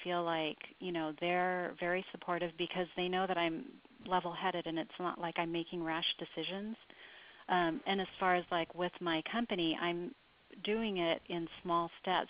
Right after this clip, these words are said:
because I can't just go say, "Hey, I'm gonna be planning to leave here on this date, and so I just wanna let you know."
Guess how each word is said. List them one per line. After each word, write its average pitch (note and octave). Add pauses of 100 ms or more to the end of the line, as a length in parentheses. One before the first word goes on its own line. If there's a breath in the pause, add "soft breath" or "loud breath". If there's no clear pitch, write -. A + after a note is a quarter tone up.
(120)
because F#3+
I F#3
can't F#3+
just F3
go F3 (100)
say, F3
"Hey, F#3
I'm F#3+
gonna G3
be D#3+ (320 loud breath)
planning F#3+
to F#3
leave F#3
here D#3+
on E3
this E3 (100)
date, D#3+ (300 loud breath)
and F#3
so F#3+
I F#3
just F#3+
wanna F3+
let E3+
you E3
know." E3